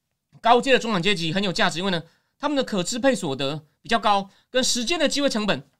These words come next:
我就省下，我带我小孩去买糖果，哦，我在网络上他看到电视，我就去亚马逊按一下送过来，哦，就这个意思，省掉了，哦，而且呢，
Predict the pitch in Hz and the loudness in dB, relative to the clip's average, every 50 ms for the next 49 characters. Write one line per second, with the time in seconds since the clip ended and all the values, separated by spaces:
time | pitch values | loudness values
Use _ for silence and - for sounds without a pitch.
0 | _ _ 233 208 196 - 302 277 - - 254 185 165 165 - 285 254 214 180 - | _ _ -2 -2 0 0 0 0 0 0 0 0 0 0 0 0 0 0 -4 -8
1 | _ _ _ _ _ _ _ _ _ 220 208 208 - 302 269 226 220 214 - 190 | _ _ _ _ _ _ _ _ _ -2 0 2 4 4 4 4 2 2 2 4
2 | 175 180 196 277 254 196 165 165 175 175 214 226 190 190 147 127 127 - _ _ | 4 2 2 2 0 0 0 0 -2 -4 -4 -4 -4 -4 -4 -4 -6 -10 _ _
3 | 240 247 - - 185 185 190 277 277 233 190 165 202 247 247 269 254 226 208 - | -2 -2 0 0 -2 -2 0 0 2 2 2 2 0 -2 -2 -2 -2 -2 -4 -8
4 | - _ _ _ _ _ _ - 269 269 - 294 294 277 302 294 269 247 269 269 | -14 _ _ _ _ _ _ -6 -2 0 2 2 4 4 2 2 2 2 0 0
5 | 247 185 127 185 269 302 240 277 262 220 240 240 202 - 269 - 277 262 220 208 | -2 -2 -2 -2 -2 -2 0 2 4 4 4 4 2 2 2 4 4 4 4 4
6 | 254 262 226 - 277 262 240 247 226 185 156 147 151 - - 190 - 262 254 254 | 4 4 4 4 2 2 4 2 2 4 2 0 -2 -4 -8 -8 -6 -6 -6 -6
7 | 233 214 226 220 - 175 151 - _ _ _ - - 240 175 170 233 269 226 180 | -4 -4 -4 -4 -4 -6 -10 -10 _ _ _ -4 -2 0 0 2 4 4 4 4
8 | 147 143 - _ _ _ _ _ - 180 156 151 _ _ - 220 240 214 196 190 | 2 -2 -8 _ _ _ _ _ -4 -4 -4 -4 _ _ -4 -2 0 0 0 -2